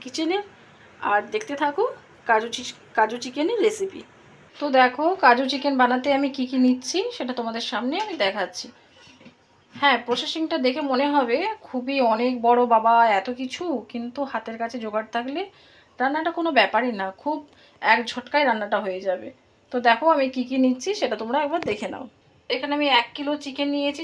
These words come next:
চিকেনটাকে ধুয়ে, ভালো করে পরিষ্কার করে ধুয়ে নিয়েছি। এক কিলো চিকেন আছে এখানে। এখানে মাঝারি সাইজের, আহ, দুটো পেঁয়াজ পেস্ট করে নিয়েছি। আদা রসুন পেস্ট আছে, টক দই, টক দই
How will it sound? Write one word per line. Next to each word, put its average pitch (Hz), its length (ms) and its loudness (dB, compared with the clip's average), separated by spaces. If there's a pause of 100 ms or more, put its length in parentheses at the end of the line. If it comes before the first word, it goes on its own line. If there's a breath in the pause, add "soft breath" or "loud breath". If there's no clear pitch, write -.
চিকেনটাকে 262 420 -6 (100)
ধুয়ে, 254 180 -6 (100)
ভালো 240 200 -2
করে 254 120 -6 (100)
পরিষ্কার 233 340 -6 (100)
করে 262 120 -6 (100)
ধুয়ে 240 240 -6
নিয়েছি। 240 280 -6 (140)
এক - 140 -8
কিলো 240 260 -12
চিকেন 240 220 -12 (100)
আছে 233 220 -12
এখানে। 247 260 -8 (1040)
এখানে 277 280 -2 (100)
মাঝারি 247 280 0 (100)
সাইজের, 294 600 0
আহ, - 460 -6 (100)
দুটো 262 180 -6 (120)
পেঁয়াজ 302 380 0 (540)
পেস্ট 233 320 0
করে 285 240 -2
নিয়েছি। 285 360 -8 (960)
আদা 240 180 4
রসুন 285 280 -2 (120)
পেস্ট 262 240 0 (100)
আছে, 294 200 -4 (720)
টক 247 220 2 (160)
দই, 254 160 4 (600)
টক 247 160 2 (120)
দই 294 180 2